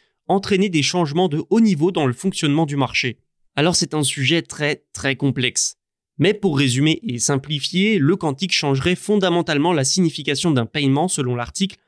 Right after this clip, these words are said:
en permettant l'utilisation de stratégies plus élaborées qu'aujourd'hui. Par exemple, l'utilisation du conditionnel serait possible.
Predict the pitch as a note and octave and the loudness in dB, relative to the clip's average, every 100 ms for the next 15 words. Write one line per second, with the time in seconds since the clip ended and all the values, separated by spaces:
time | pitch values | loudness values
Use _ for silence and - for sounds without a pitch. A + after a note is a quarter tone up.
0 | _ _ D#3 - G#3+ G3 E3+ F#3+ E3+ E3+ | _ _ -6 0 2 2 2 2 2 0
1 | G3 F#3 C#3+ C3+ - F#3+ C3 - D3 C#3+ | 0 -2 2 0 2 -2 -2 -4 -4 -2
2 | C3 F#3 - F#3 C#3+ C#3 B2+ E3 E3 D3 | -2 -2 0 0 2 2 2 0 0 0
3 | C3+ A#2+ G#2+ _ _ _ - F3+ D3 B2+ | 0 -2 -8 _ _ _ -2 0 2 2
4 | A2 - - C3+ B2 B2+ B2+ B2+ G3 F3 | 0 -6 -8 -6 -4 0 0 2 2 0
5 | C3+ G3+ D#3+ - C#3+ C3+ F3 - D3+ E3+ | 0 0 0 0 2 2 0 -2 -2 0
6 | D3 - B2 A2 | -2 0 -2 -4